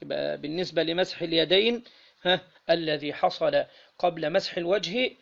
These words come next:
لم يحصل له شيء منها، فيعمل إيه تاني؟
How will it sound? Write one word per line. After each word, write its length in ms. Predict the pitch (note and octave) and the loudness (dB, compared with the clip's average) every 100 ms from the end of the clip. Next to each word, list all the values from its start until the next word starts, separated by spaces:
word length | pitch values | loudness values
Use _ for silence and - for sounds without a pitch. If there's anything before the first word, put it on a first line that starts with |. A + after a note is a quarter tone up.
| _ _ D3+ | _ _ 0
لم 260 | D#3+ E3+ | 2 2
يحصل 440 | E3 E3+ - D3 C#3+ | 0 0 -6 -4 -2
له 280 | D#3+ D#3+ | -2 -2
شيء 400 | D3 F3 E3+ - | -2 0 0 0
منها، 640 | F#3+ G3 D#3 D#3 C3+ C#3+ C#3 - - - _ | -4 -4 -4 -4 -4 -6 -8 -14 -20 -20 _
فيعمل 420 | - D#3 E3+ E3 D#3+ | -6 0 2 2 0
إيه 120 | E3+ | 2
تاني؟ 380 | F3 F3 F#3 | 4 6 4